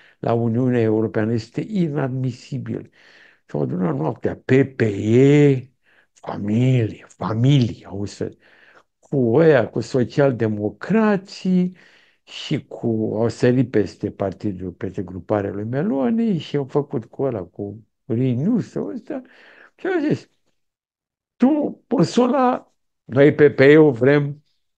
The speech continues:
comisarul.” Vor ei.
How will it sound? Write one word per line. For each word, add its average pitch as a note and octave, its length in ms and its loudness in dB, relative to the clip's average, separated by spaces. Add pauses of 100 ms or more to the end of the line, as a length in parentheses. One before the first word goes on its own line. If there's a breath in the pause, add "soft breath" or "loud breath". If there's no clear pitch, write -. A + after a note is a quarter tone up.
(320)
comisarul.” B2+ 640 0 (1400)
Vor F#4 280 -2
ei. B2 340 -2